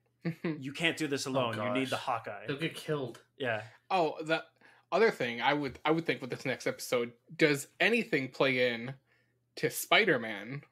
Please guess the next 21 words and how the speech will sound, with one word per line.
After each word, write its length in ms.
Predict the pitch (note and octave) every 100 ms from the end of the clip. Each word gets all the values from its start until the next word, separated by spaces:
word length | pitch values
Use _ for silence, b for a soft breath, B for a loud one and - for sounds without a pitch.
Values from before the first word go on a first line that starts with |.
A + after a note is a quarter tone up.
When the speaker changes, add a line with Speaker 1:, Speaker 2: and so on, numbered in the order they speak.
| _ -
Speaker 1:
that 200 | B2+ -
would 140 | C#3+
be 100 | C3
coming 240 | - C3+ B2+
up 160 | A#2+
the 60 | -
following 440 | - B2 A#2 A2+
day? 380 | A2+ A#2 A2+ D3+ - _ b b b b _
Speaker 2:
They've 140 | F#3+ G#3+
been 160 | C#4+
playing 280 | - F#3 F#3
Speaker 3:
I 20 |
think 100 | E3+
Speaker 2:
this 140 | D#3+ -
very 420 | B2+ C#3+ D#3+ E3
low, 480 | C3 B2+ C3 C#3 C3+
Speaker 3:
uh, 40 |
Speaker 2:
like 460 | B2+ A#2+ A2+ - _ _ _ -
Speaker 3:
I 200 | F3 A3+
think 400 | B3+ - E4 E4+
that 480 | F3 D#3+ E3 E3+ -